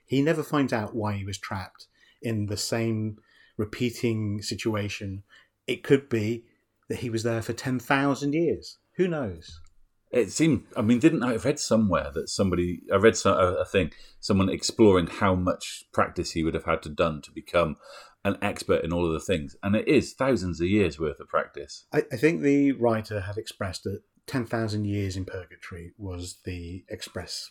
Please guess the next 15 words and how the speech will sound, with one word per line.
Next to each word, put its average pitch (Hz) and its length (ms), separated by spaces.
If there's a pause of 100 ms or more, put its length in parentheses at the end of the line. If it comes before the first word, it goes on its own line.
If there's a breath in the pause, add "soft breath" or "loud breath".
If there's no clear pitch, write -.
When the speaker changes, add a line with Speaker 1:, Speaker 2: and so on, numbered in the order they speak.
(140)
Speaker 1:
idea 92 320
behind 85 420
it, - 140 (540 soft breath)
that - 200
that 101 260
would 104 140
transform 98 540
you 92 60
from 90 200
a 87 60
selfish 117 480
man 92 340 (580)
to 98 440 (100)
a 85 540 (600)
reformed 92 600